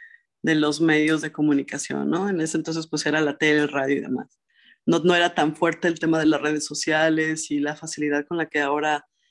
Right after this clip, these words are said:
se producen contenidos y se suben a las redes y se genera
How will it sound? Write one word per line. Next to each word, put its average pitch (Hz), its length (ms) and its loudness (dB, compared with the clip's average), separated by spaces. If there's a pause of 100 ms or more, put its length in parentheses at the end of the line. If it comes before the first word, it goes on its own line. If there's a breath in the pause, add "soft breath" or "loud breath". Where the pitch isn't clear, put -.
(120)
se - 160 -2
producen 165 460 0
contenidos 165 640 0
y 175 40 -12
se 147 120 -4
suben 156 340 0
a 151 40 0
las 147 140 2
redes 156 420 -2
y 165 40 -6
se 156 160 -10
genera 147 560 -2